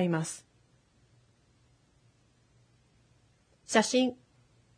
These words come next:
サークル活動の様子。説明。広いフローリングの室内にたくさんの人が集まって、座ったり立ち上がったり何かをしている様子です。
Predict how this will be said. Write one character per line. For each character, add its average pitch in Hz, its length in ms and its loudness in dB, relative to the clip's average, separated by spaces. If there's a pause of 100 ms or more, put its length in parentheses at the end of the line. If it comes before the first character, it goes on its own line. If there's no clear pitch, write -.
(280)
サ 294 220 6
ー 302 40 -2
ク 320 140 4
ル 330 100 6
活 320 260 4
動 226 200 6
の 170 100 -4
様 208 220 2
子。 190 360 -2 (1600)
説 247 320 4
明。 247 280 2 (1200)
広 311 360 4
い 226 40 0
フ 233 140 -2
ロ 277 180 8
ー - 20 4
リ 285 120 6
ン 277 100 4
グ 277 100 4
の 269 140 2
室 277 240 0
内 233 200 2
に 185 160 -4
た - 180 -6
く - 80 -16
さ 330 200 0
ん 320 80 2
の 269 100 4
人 254 220 0
が 208 200 0
集 - 120 -6
ま 208 120 2
っ 208 60 -4
て、 196 300 -6 (340)
座 226 280 4
っ 262 100 -4
た 277 160 4
り 214 300 0 (120)
立 226 140 -2
ち 262 80 8
上 277 80 6
が 277 80 4
っ 269 80 0
た 214 140 0
り - 260 -6
何 254 220 2
か 208 160 -2
を 165 60 0
し - 100 -10
て 220 120 2
い 214 60 4
る 202 80 0
様 202 180 0
子 190 140 -8
で 180 140 0
す。 - 180 -18